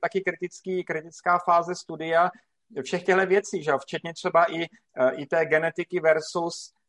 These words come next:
eh, versus jazyků. Ehm, eh, prostě, eh, lidi se začínají intenzivně míchat, eh, to jsme viděli na těch, na těch manželstvích a tak, takže za dvě generace bude prostě všechno promíchaný.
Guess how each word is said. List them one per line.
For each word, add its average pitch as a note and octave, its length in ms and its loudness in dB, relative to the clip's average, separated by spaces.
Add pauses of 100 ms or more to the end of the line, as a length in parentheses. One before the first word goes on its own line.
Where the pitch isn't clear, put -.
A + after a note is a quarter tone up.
(120)
eh, C3 300 6
versus D#3 460 0
jazyků. D3+ 720 -2 (300)
Ehm, C3 380 0 (400)
eh, B2+ 220 2
prostě, E3+ 640 0 (300)
eh, C3 200 2
lidi D#3 220 0
se F#3 120 -6
začínají F3 560 -2
intenzivně F3 600 -6
míchat, C#3 500 4 (200)
eh, B2+ 200 4 (160)
to C#3 220 0
jsme D3 200 -8
viděli D3 380 -2
na D3 120 0
těch, D#3 200 -6 (120)
na C#3+ 60 -4
těch D#3+ 220 -6
manželstvích C#3+ 720 -4
a E3 100 2
tak, D#3 180 2
takže D3+ 240 -2 (220)
za D3 60 4
dvě D3+ 180 -4
generace D#3 520 2
bude D3+ 180 2
prostě D3+ 320 -6
všechno D#3 260 -12
promíchaný. C#3 560 -6